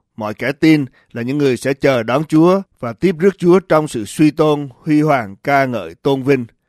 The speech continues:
Còn tất cả những kẻ chẳng hề nhận biết Đức Chúa Trời và không vâng phục tin lành của Chúa Cứu Thế Giêsu sẽ bị hủy diệt. Và một phần chính yếu trong sự hủy diệt cuối cùng này là trận chiến Armageddon.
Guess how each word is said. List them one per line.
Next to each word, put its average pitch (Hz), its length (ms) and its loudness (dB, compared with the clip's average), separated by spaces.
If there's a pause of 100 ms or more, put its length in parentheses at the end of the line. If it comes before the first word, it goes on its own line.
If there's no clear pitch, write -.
(480)
Còn 127 180 -12
tất 175 120 -4
cả 135 140 -2
những 147 180 -6
kẻ 135 340 -2 (120)
chẳng 127 220 -6
hề 147 220 0
nhận 110 300 -10
biết 156 160 -4
Đức 180 100 -14
Chúa 196 80 -4
Trời 123 340 0 (280)
và 123 280 -6
không 170 380 -2
vâng 175 180 -2
phục 135 260 -10
tin 156 160 -6
lành 123 200 -4 (100)
của 113 120 -12
Chúa 151 160 -2
Cứu 151 140 -2
Thế 160 100 2
Giêsu 139 460 0 (280)
sẽ 123 220 -6
bị 117 200 0
hủy 120 280 -4
diệt. 113 160 0 (440)
Và 147 100 -2
một 151 160 -4
phần 139 180 -2
chính 165 180 0
yếu 185 180 6
trong 170 200 0
sự 131 220 -4
hủy 143 240 0
diệt 139 180 -2
cuối 175 120 2
cùng 135 240 0
này 123 340 -2
là 107 160 -6
trận 101 240 -10
chiến 143 220 -2
Armageddon. 131 680 2